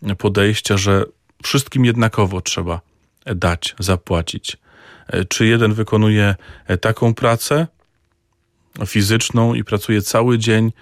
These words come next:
i jest, e, zmęczony do granic możliwości, czy drugi, który, który pracuje w biurze, czy trzeci, który tylko musi myśleć i podejmować, mm, jakieś decyzje i, i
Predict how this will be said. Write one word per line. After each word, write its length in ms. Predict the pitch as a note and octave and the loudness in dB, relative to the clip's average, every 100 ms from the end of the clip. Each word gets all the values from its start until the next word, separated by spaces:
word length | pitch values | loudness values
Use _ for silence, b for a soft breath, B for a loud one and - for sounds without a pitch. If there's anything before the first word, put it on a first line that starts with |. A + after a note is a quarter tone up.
| b b b b - | b b b b -6
i 680 | G#2+ G#2 G#2 A#1 A#1 - - | -2 -2 -2 -4 -6 -8 -2
jest, 400 | A2 G#2 - - | 0 0 -2 0
e, 280 | G#2+ G2+ G2 F2+ - F#2+ | 2 2 2 -2 -8 -6
zmęczony 880 | G2 A2 A#2 - C3 C#3 C3+ C3 C3 _ _ _ | -2 2 2 2 2 4 4 2 -2 _ _ _
do 140 | B2+ G#2+ | -4 0
granic 380 | A#2 A#2 A#2 | 2 0 0
możliwości, 880 | B2 A2+ A#2+ A#2 A#2+ - - C3 D#3+ - _ _ _ _ _ _ _ _ _ _ _ _ _ _ - | -2 -2 -2 0 0 -2 -4 -2 -2 -6 _ _ _ _ _ _ _ _ _ _ _ _ _ _ -12
czy 140 | A#2 | -6
drugi, 360 | A2 A#2+ B2 B2 | 0 0 0 -2
który, 420 | - A#2 A2 G#2+ | -2 2 2 0
który 220 | - A2+ | -4 -4
pracuje 340 | G#2 G#2 A2 G#2 | -2 -2 -2 -2
w 80 | |
biurze, 480 | G2+ A2+ A#2 A#2+ C3+ - b b b b b | 0 2 2 2 0 -2 b b b b b
czy 120 | - A2+ | -12 -6
trzeci, 360 | - D#3 D#3 | -2 -2 -2
który 340 | C3+ C#3 C3+ B2+ B2+ C3 | -2 0 2 0 -8 -6
tylko 280 | D#3+ D#3+ D#3+ | -4 0 2
musi 280 | D#3+ - C3 | 2 2 4
myśleć 440 | B2 D3+ - C3 | 4 2 0 -2
i 60 | B2 | -2
podejmować, 580 | A#2+ B2 A#2+ A#2 A2 - B B B - | 0 2 2 2 0 -6 B B B -4
mm, 160 | G#2 | 2
jakieś 320 | G#2+ A2 G#2+ G#2 | 2 2 -2 -2
decyzje 600 | A2+ - B2+ A#2 A2 G#2+ | -2 0 0 2 2 2
i, 440 | - - - | -2 -6 -6
i 40 | - | -6